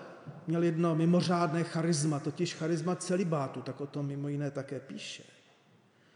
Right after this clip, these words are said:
A nebo opravdu umíte povzbudit, anebo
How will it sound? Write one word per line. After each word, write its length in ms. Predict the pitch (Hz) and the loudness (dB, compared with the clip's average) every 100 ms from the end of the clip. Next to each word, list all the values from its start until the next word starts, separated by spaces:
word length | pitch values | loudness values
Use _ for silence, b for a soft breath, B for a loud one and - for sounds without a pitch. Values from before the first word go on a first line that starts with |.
| b b - 135 | b b -14 -4
A 80 | 139 | 0
nebo 320 | 151 165 165 | 2 6 4
opravdu 440 | 165 - 226 214 | 2 2 4 4
umíte 360 | 208 180 175 185 | 4 4 6 4
povzbudit, 640 | 170 170 165 165 165 180 - | 6 4 6 4 4 2 4
anebo 380 | 180 165 185 | 4 6 4